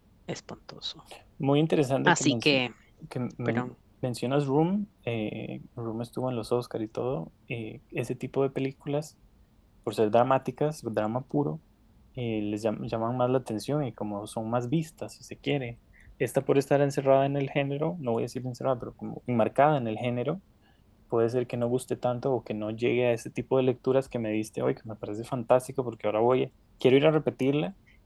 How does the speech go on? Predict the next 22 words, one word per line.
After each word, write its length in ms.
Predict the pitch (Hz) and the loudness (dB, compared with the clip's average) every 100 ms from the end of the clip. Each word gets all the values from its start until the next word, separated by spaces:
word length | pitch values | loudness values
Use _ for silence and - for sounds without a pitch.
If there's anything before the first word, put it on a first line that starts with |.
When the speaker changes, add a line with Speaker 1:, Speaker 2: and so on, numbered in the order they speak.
| - | -6
Speaker 2:
y 80 | 117 | -2
verla 240 | 107 113 | 0 -2
con 200 | - 123 | -4 -6
otros 320 | 127 135 127 | -6 -6 -4
ojos, 340 | 139 143 175 - - _ _ _ - - _ - | -4 -4 -8 -12 -20 _ _ _ -20 -20 _ -8
eh, 400 | 117 110 104 113 | -4 -4 -4 -8
y 120 | - 113 | -10 -4
creo 180 | 117 | -2
que 60 | 107 | 0
me 100 | 127 | 0
va 80 | 117 | 0
a 40 | |
gustar 300 | 113 117 123 | 0 -2 -4
más. 280 | 123 156 - _ _ _ _ _ _ _ _ - - | -4 -8 -10 _ _ _ _ _ _ _ _ -10 2
Pero 720 | 127 120 117 110 107 120 127 - | 6 6 4 2 2 -2 -10 2
por 120 | 127 | 4
eso 180 | 123 143 | 4 2
quería 380 | 147 127 127 131 | 2 2 0 0
también 400 | 127 120 123 131 | -2 -2 -4 -6
como 440 | - 117 107 104 143 147 - _ _ _ _ - - - | -10 -8 -6 -6 -10 -16 -20 _ _ _ _ -20 -20 -4
rescatarla, 680 | 117 - 104 - 131 131 107 | -2 0 -2 4 4 2 -6
porque 480 | - 113 - 113 | -8 -12 -12 -12